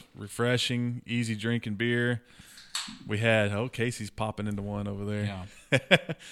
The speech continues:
Speaker 1: We, uh, played a golf tournament yesterday up there
Speaker 2: Yeah.
Speaker 1: in, uh, Ponca City, and those Res Dogs went down quick and easy.
Speaker 2: Yeah, I was, I was gonna say, this is, like, the perfect summertime
Speaker 1: Yeah.
Speaker 2: beer, man. It, it
Speaker 1: <laughs>
Speaker 2: is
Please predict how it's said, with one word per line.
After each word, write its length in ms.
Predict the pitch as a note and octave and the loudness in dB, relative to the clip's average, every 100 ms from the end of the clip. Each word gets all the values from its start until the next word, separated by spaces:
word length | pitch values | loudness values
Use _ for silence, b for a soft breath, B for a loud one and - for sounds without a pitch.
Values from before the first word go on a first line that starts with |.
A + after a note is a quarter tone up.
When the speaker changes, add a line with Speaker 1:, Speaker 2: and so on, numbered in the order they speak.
| B C#3 - | B -16 2
Speaker 1:
We, 300 | A#2+ B2+ A#2+ | 6 10 10
uh, 380 | A2+ G#2+ G2+ G2 G#2 A2+ - | 10 8 4 -2 -8 -14 -2
played 200 | B2+ A#2 | 2 2
a 40 | |
golf 260 | G#2+ A#2 A#2 | 4 2 4
tournament 340 | A#2+ G#2+ G2+ | 0 0 0
yesterday 480 | G2+ G2+ - G2+ G2+ | 0 -2 -2 0 0
up 140 | G2+ - | 0 0
there 260 | G2+ G2+ | 0 2
Speaker 2:
Yeah. 60 | G2+ | 0
Speaker 1:
in, 120 | G2 | -2
uh, 240 | G2 F#2+ F#2+ | -4 -6 -6
Ponca 260 | A2+ G#2+ G2+ | -6 -6 -8
City, 440 | - A2+ G2+ G2 b b b b - | -6 -4 -4 -6 b b b b -6
and 360 | G2 G2 F#2+ | -4 -2 -2
those 580 | G2 A2+ A#2 A#2 G#2 - - | 0 2 2 0 -4 -6 -4
Res 280 | A2+ A2 G#2 | 0 0 0
Dogs 340 | G#2 G2 F#2+ | -2 -2 -6
went 180 | G2+ D#2 | -8 -8
down 240 | G2+ F#2 - | -8 -10 -10
quick 440 | A#2+ B2 - - - | -4 -4 -4 -10 -10
and 140 | A2+ A2+ | -4 -2
easy. 300 | G2 F2 F#2+ | -2 -2 4
Speaker 2:
Yeah, 180 | F#2 F2+ | 6 8
I 20 | |
was, 120 | F#2 F#2+ | 4 0
I 60 | |
was 180 | G2+ F#2 | -6 -6
gonna 180 | G#2 F#2 | -6 -8
say, 240 | - G2 | -6 -8
this 260 | F2 G2+ - | -6 -8 -10
is, 180 | G2+ F2 | -12 -10
like, 200 | F#2 - | -10 -10
the 80 | F#2 | -12
perfect 440 | - F#2+ - - | -8 -6 -6 -4
summertime 480 | - F#2 F2+ - G#2 | -2 -2 -2 2 4
Speaker 1:
Yeah. 140 | A2 | 4
Speaker 2:
beer, 240 | F#2 F2+ E2+ | 4 2 2
man. 300 | F2 F2 E2+ | 0 0 0
It, 140 | - | 0
it 160 | G2+ F2+ | 0 -4
Speaker 1:
<laughs> 100 | F2+ | -4
Speaker 2:
is 160 | - | -10